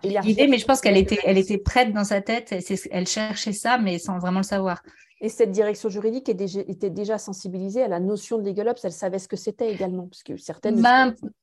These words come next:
Speaker 2: pas.
Speaker 1: oui et non, pas, pas trop.
Speaker 2: D'accord.
Speaker 1: Euh, en, en, je pense qu'elle avait des notions, euh, assez floues. Enfin, en tout cas, elle avait, mais elle mettait pas forcément un mot. Elle mettait pas le mot legal ops dessus.
Speaker 2: Dessus, oui.
Speaker 1: Voilà. Parce
Speaker 2: D'accord.
Speaker 1: que li-, c'est vrai que legal ops, euh, on entend, enfin,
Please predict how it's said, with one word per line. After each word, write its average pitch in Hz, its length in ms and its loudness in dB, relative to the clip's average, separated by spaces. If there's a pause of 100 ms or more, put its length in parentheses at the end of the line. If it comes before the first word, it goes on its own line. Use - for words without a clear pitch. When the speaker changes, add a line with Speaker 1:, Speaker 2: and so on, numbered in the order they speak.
Speaker 2:
pas. 233 260 -4
Speaker 1:
oui 302 160 6 (120)
et 330 40 4
non, 247 280 0
pas, 277 320 -2
pas 370 160 0
trop. 277 400 2
Speaker 2:
D'accord. 247 120 2
Speaker 1:
Euh, 202 520 2 (840)
en, 196 180 -2
en, - 200 0 (180)
je - 60 -8
pense 320 200 4
qu'elle 226 200 4
avait 202 180 6
des 208 140 6
notions, 247 720 4
euh, 170 580 4
assez 226 260 -2
floues. 330 560 2
Enfin, 175 280 -2
en 175 100 0
tout 208 120 -12
cas, 220 200 4
elle 185 80 2
avait, 170 520 0
mais 190 100 6
elle 196 100 8
mettait 202 240 4
pas 269 160 4
forcément 214 420 -4
un 202 140 0
mot. 220 460 4 (100)
Elle 180 160 -4
mettait 185 220 0
pas 214 160 0
le 196 100 2
mot 196 140 4
legal 190 320 -2
ops 190 180 -4
dessus. 190 380 -6 (220)
Speaker 2:
Dessus, 196 520 -6
oui. 175 280 -2
Speaker 1:
Voilà. 165 300 0 (160)
Parce 226 140 -2
Speaker 2:
D'accord. 185 160 2
Speaker 1:
que 185 80 0
li-, 208 240 0
c'est 226 120 -4
vrai 247 140 0
que - 100 -8
legal 214 220 2
ops, 254 260 -2
euh, 180 280 2
on 175 120 0
entend, 175 260 -4
enfin, 143 260 -4